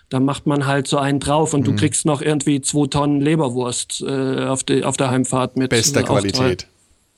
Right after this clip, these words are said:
Speaker 1: Bester Qualität,
Speaker 2: Ja.
Speaker 1: ja, versteht sich.
Speaker 2: Ja.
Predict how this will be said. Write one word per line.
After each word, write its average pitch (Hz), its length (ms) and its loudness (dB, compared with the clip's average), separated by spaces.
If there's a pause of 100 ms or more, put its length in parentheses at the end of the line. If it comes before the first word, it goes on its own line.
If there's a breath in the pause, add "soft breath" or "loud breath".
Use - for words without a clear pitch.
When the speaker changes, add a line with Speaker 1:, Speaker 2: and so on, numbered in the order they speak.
(180)
Speaker 1:
Bester 135 280 0
Qualität, 123 500 0
Speaker 2:
Ja. 92 60 0
Speaker 1:
ja, 135 160 0
versteht - 400 -2
sich. - 340 -4 (160)
Speaker 2:
Ja. 101 180 -6